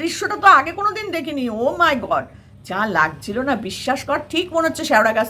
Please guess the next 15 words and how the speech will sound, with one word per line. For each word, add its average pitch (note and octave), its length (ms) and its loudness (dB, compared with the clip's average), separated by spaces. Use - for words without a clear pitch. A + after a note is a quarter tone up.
থেকেই D4+ 240 -4
নেমে F3 300 -6
এসেছিস। D#3 340 -10
যদিও G#3 280 0
বাবা B3+ 180 6
এসব B3 260 -4
নিয়ে B3 120 -4
বলতে A3+ 340 -8
নেই, G#3+ 140 -6
তবুও F4 300 2
বলতাম। G#3+ 320 -2
তুই C4+ 160 -8
আমাদেরকে C#4 400 2
বলেছিলি B3 460 -4
না? D4+ 100 -2